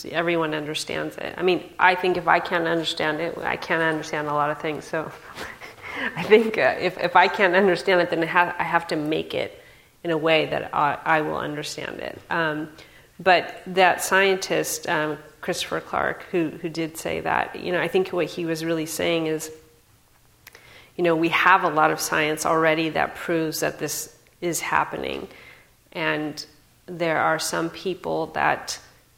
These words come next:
keep saying, "We need more science to prove it. We need more science to prove it." But we have enough. And even if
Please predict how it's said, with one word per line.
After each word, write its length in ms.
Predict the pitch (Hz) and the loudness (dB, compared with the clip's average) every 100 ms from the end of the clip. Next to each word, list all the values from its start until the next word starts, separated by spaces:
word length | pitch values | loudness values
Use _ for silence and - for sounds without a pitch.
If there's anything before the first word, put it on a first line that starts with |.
| - | -14
keep 240 | - 165 | -10 -8
saying, 560 | - 170 156 156 151 156 | -4 -2 0 0 -4 -2
"We 160 | 175 | 0
need 160 | 175 165 | 0 0
more 220 | 160 156 | 0 -2
science 440 | 147 156 147 147 - | -4 -4 -4 -4 -8
to 120 | 160 | -12
prove 360 | - 160 156 | -10 -8 -8
it. 120 | 139 160 | -8 -6
We 140 | 165 | -4
need 160 | 165 160 | -4 -4
more 140 | 160 | -4
science 340 | 160 151 143 143 | -6 -6 -8 -8
to 100 | - | -10
prove 260 | - 156 147 | -8 -8 -8
it." 120 | 147 | -4
But 120 | 160 | -2
we 80 | 175 | 2
have 220 | 214 226 | 4 6
enough. 460 | 170 - - - - - - - - | 4 0 -8 -12 -18 -20 -20 -20 -6
And 220 | - 185 - | 2 2 2
even 360 | 233 233 240 - | 0 4 4 2
if 400 | 180 190 185 - | 4 4 4 -6